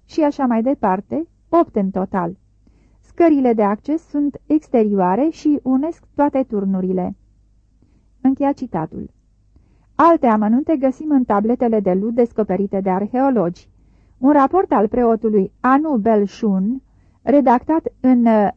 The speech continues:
a douăzeci și șasea zi a lui Kisli Mum, în al optzeci și treilea an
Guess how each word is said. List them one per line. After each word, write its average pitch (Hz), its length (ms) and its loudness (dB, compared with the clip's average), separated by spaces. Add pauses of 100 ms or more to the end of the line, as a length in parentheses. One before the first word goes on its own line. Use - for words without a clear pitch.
a 220 220 2
douăzeci 254 500 0
și - 180 -10
șasea 220 440 -4
zi 220 180 -2
a 214 140 2
lui 202 300 2 (160)
Kisli 254 580 0 (120)
Mum, 220 540 2 (1080)
în 277 200 4
al 240 360 4
optzeci 311 400 2
și 233 180 -8
treilea 208 540 -2
an 208 160 -2